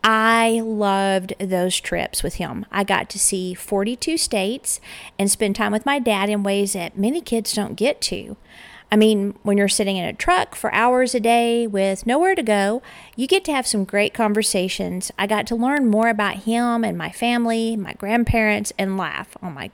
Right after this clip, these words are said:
gosh. My dad is the funniest person ever. He, he made me laugh so hard. He would laugh so hard. I mean, I thought he was gonna have to pull over because we were both crying.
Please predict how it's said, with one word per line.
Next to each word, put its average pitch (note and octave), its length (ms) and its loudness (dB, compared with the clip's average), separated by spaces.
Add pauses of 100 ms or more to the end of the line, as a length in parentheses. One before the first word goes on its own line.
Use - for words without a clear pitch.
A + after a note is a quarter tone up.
gosh. A#2 400 -8 (480)
My G#3+ 240 6
dad A3 460 0 (120)
is G3 160 2
the G3 120 2
funniest G3 560 0
person F3+ 460 -2 (120)
ever. E3+ 420 -6 (380)
He, B3 360 0 (440)
he E4 160 -2
made D#4+ 200 6
me B3 140 2
laugh G3 340 -2
so A3 200 2
hard. A3+ 340 2
He C#4 140 0
would C#4 140 -4
laugh A3+ 200 2
so G#3 140 -4
hard. F3+ 260 -2
I - 40 -6
mean, G3 140 2
I B3 120 2
thought A#3+ 140 4
he G3+ 60 4
was G3+ 100 -2
gonna G#3 100 0
have F#3+ 80 -2
to F#3+ 60 -6
pull F#3+ 260 2
over F3+ 340 0 (380)
because G3+ 240 6
we G#3 100 4
were F3+ 140 -2
both F#3+ 480 0
crying. G3+ 840 4